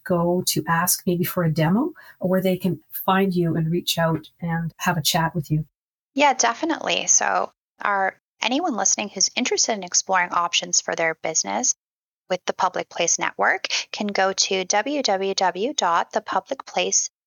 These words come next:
Speaker 2: T V dot C A and simply request a demo, or you can also email me directly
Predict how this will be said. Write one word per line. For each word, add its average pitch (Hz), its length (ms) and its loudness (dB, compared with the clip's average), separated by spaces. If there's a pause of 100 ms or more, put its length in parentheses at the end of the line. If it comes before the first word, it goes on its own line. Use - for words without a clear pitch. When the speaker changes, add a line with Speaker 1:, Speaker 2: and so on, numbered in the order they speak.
(100)
Speaker 2:
T 254 340 -2
V 196 240 -2
dot 156 280 0
C 349 400 4
A 190 180 4
and 202 140 -6
simply 202 340 -4
request 202 500 0
a - 80 -4
demo, 175 600 -2
or 247 400 2
you 196 80 -8
can - 160 -6
also 196 320 0 (100)
email 185 300 -2
me 175 220 -6
directly 165 720 -2